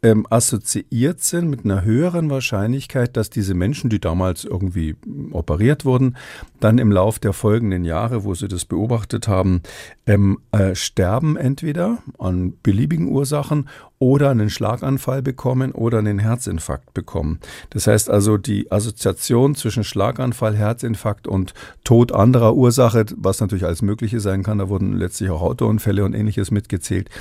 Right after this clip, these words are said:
Aber das, so sind halt Statistiken, wenn man sowas beobachtet. Da ist es so, dass diejenigen, die diese Kunststoffe drinnen hatten, einen Risikofaktor von vier Komma fünf ungefähr hatten, ähm, einen Herzinfarkt zu kriegen oder, ähm, zu sterben in der Beobachtungszeit. Ich glaube, die haben es zwei Jahre lang nachbeobachtet.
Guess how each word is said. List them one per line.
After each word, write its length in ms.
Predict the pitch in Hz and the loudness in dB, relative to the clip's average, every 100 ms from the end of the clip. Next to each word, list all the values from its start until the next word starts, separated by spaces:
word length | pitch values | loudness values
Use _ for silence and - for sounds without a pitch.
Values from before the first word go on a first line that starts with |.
| - - - - - | -14 -12 -14 -14 -2
Aber 260 | 104 101 - - | 2 2 -2 -4
das, 220 | 101 - | -2 0
so 140 | - 92 | 0 0
sind 160 | 110 | 2
halt 160 | 104 90 | 2 0
Statistiken, 600 | - 87 113 - 90 87 | -4 -2 -4 -2 -4 -2
wenn 100 | 87 | -2
man 120 | 87 | -2
sowas 280 | 87 87 85 | -2 -4 -4
beobachtet. 640 | - - 113 131 131 127 | -4 -2 0 0 -2 -2
Da 60 | 113 | -2
ist 180 | 104 117 | -4 -6
es 160 | - | -6
so, 160 | 110 117 | -4 -2
dass 220 | 127 - - | -4 -6 -10
diejenigen, 720 | 123 117 156 190 180 127 110 | -14 -8 -6 -2 0 0 0
die 160 | 107 104 | -2 -2
diese 320 | 107 92 90 | -2 -4 -6
Kunststoffe 580 | - 165 208 - - - | -2 0 0 0 -4 -4
drinnen 360 | - 113 151 110 | -2 0 2 2
hatten, 340 | 87 - 110 - - - - - | 0 -2 -4 -4 -16 -18 -18 -8
einen 160 | - 110 | 2 4
Risikofaktor 840 | 117 147 135 139 123 120 - 127 | 4 2 0 0 2 0 -2 -2
von 200 | 117 110 | -2 -2
vier 180 | 101 - | 0 -2
Komma 320 | - 110 104 | 0 0 0
fünf 360 | 101 120 123 120 | 0 0 0 -2
ungefähr 520 | - 82 87 - 82 | -6 -6 -6 -4 -4
hatten, 380 | 82 82 113 98 - - - - | -2 0 0 0 -4 -20 -12 0
ähm, 320 | 107 101 95 | 2 2 0
einen 100 | - | 0
Herzinfarkt 600 | 98 104 - 104 101 90 | -2 -2 -4 -2 -2 -4
zu 100 | - 90 | -4 -4
kriegen 380 | - 101 95 | 0 0 0
oder, 420 | - 92 101 90 - | 0 0 0 0 0
ähm, 320 | 87 85 87 | -2 -2 -4
zu 140 | - | -6
sterben 420 | 92 - 80 95 95 | -4 0 2 2 2
in 100 | 92 | 0
der 80 | |
Beobachtungszeit. 880 | 85 82 98 90 - 82 - 76 76 | -2 -2 -4 -4 -4 -6 -4 -4 -4
Ich 100 | - | -4
glaube, 240 | - 90 | -4 -2
die 80 | 90 | 0
haben 80 | 82 | -2
es 160 | 80 - | -2 -4
zwei 200 | 76 76 | -2 -2
Jahre 260 | 76 85 | 0 -2
lang 200 | 80 76 | -2 0
nachbeobachtet. 840 | 76 - - - 92 92 - - | -2 -4 -6 -6 -6 -8 -8 -8